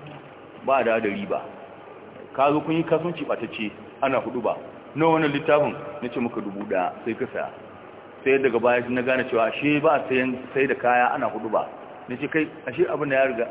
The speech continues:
ashe kasuwanci na namu ɓatacce ne." Na ce, "Kash, eh, lalle ko ɓatacce ne, ba a yi saɓani ba. Ba wani, wannan bai ce ingantacce ba." To, ina kayan yake in baka kuɗin, kai ce, "Ah, ina riga na sayar." To, ya bashi kuɗin shi.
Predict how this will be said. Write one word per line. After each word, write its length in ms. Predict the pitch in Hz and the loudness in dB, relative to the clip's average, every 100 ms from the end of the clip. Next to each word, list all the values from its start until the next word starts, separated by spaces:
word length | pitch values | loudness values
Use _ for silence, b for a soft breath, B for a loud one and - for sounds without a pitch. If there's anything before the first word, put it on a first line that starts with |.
| - | -6
ashe 160 | 117 | -6
kasuwanci 340 | 165 170 190 151 | -2 -2 -2 -4
na 80 | 147 | -2
namu 180 | 147 | 0
ɓatacce 420 | - - 123 - 123 | 0 -2 -4 -4 -6
ne." 100 | 90 - - - - | -6 -12 -18 -18 -16
Na 60 | - | -10
ce, 80 | - - | -8 -2
"Kash, 400 | 208 - - - - - - - - | 0 0 -6 -12 -16 -18 -20 -18 -8
eh, 120 | 110 | -2
lalle 240 | 120 147 151 | 0 2 2
ko 80 | 151 | 0
ɓatacce 380 | - 98 107 123 | -4 -4 -6 -8
ne, 60 | 104 | -2
ba 100 | 92 | -2
a 20 | |
yi 40 | - | 0
saɓani 380 | 123 185 185 165 | -2 -4 -6 -2
ba. 140 | 123 - - - - - - - - | -2 -4 -14 -18 -18 -18 -20 -8 0
Ba 60 | |
wani, 180 | 156 156 | 0 0
wannan 260 | 160 180 139 | -2 -2 -2
bai 100 | 120 | -2
ce 60 | 175 | -2
ingantacce 500 | 127 95 98 92 98 | -2 -6 -8 -10 -8
ba." 120 | 82 - - - - - - - - - - - - | -8 -10 -20 -20 -20 -18 -18 -20 -20 -20 -20 -18 -2
To, 300 | 139 135 127 - - - - | 2 4 2 -6 -14 -14 0
ina 200 | 151 175 | 2 4
kayan 320 | 196 202 170 | 6 6 4
yake 140 | 170 147 | 4 4
in 80 | |
baka 180 | 139 151 | 4 4
kuɗin, 220 | 135 143 139 | 2 0 -2
kai 100 | 135 | -2
ce, 80 | - | 0
"Ah, 300 | 131 175 139 | 0 0 0
ina 120 | 190 | 0
riga 180 | 180 139 | 0 0
na 100 | 131 127 | 0 2
sayar." 180 | 127 123 - - - - - - - - - - - - | 0 0 -6 -16 -18 -18 -18 -18 -20 -20 -20 -20 -12 -2
To, 80 | |
ya 60 | 107 | 2
bashi 200 | 120 123 | 2 0
kuɗin 220 | - 98 | -4 -10
shi. 140 | 92 | -10